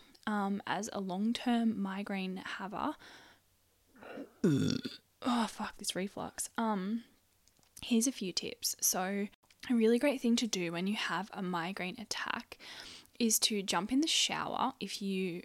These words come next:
can move. Sometimes you're not gonna be able to. Um, is to actually jump in the shower and put it up, like, reasonably hot,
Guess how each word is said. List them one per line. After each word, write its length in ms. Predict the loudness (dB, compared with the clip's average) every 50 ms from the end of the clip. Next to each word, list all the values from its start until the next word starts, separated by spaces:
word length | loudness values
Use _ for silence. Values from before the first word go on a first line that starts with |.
| -14 _ _
can 360 | -6 -6 -4 -4 -4 -6 -6
move. 400 | -6 -6 -6 -4 -2 -2 -2 0 0
Sometimes 580 | 0 0 -2 -4 -6 -6 -6 -4 0 2 2
you're 80 | 2 2
not 140 | -2 -6 -6
gonna 140 | -6 -6 -6
be 100 | -6 -6
able 240 | -6 -8 -8 -6
to. 340 | -4 -4 -4 -2 -2 -2 -2 -4 -8 -16 -16 -16 -16 -16 -16 -18 -20 -20 _ -4 -2
Um, 440 | 0 0 2 0 0 -2 -4 -6 -6 -8 -4
is 160 | -2 0 0
to 120 | 0 -2 -4
actually 360 | -4 -2 -2 -2 0 0 -2
jump 220 | -2 -2 -2 0
in 80 | 2 2
the 80 | 4
shower 600 | 4 4 2 2 0 -4 -6 -4 -2 0 2 2 2 0 -4 -14 -20 -20 -20 -20 _ _ _ _ _ _ _ _ _ _ _ -20 -20 -8 -2
and 340 | 0 2 4 4 4 2 -2 -8 -6
put 180 | -4 -4 -2
it 140 | -2 -2 -2
up, 220 | -2 -4 -4 -4 -2
like, 200 | -2 -2 -2 -2 -4
reasonably 600 | -4 -2 -2 0 0 0 0 -2 -4 -4 -6 -6
hot, 500 | -6 -6 -6 -4 -4 -4 -6 _ -14